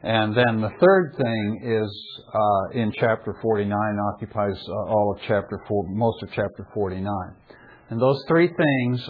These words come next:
are, uh, what we talked about last week is Jacob's request that he be buried not in Egypt, but in Canaan in the cave of Machpelah, where Abraham and, and Isaac and their wives were buried, as well as Leah.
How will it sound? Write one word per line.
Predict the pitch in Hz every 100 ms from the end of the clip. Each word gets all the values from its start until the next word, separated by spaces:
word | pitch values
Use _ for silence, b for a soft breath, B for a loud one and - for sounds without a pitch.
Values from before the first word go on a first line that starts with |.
| -
are, | 123 117 117 117 123 - B B B B B -
uh, | 117 107 107 110
what | 120 123 117
we |
talked | 123 131 135 143
about | 131 127 120
last | 135 135 135 131
week | 113 110 117
is | 104 -
Jacob's | 123 139 135 127 110
request | 113 110 - 147 143 - -
that | 104
he | 113
be | 101 101
buried | 110 123 120 113
not | 117 143
in | 156
Egypt, | 143 131 123 120 - - B B B _
but | 107 107
in | 107 98 -
Canaan | 135 131 131 123
in | 113 120
the | 110 -
cave | 135 120 113
of | 101
Machpelah, | 107 107 - - 101 101 98
where | 98 90 110
Abraham | 104 98 107 104 101
and, | 98 95 - B B B -
and | 101 101 87
Isaac | 110 110 98 101 -
and | 98 95
their | 101
wives | 101 98 101 95 -
were | 98 90
buried, | 107 101 98 95 92
as | 104
well | 104 95 92
as | 110
Leah. | 117 123 95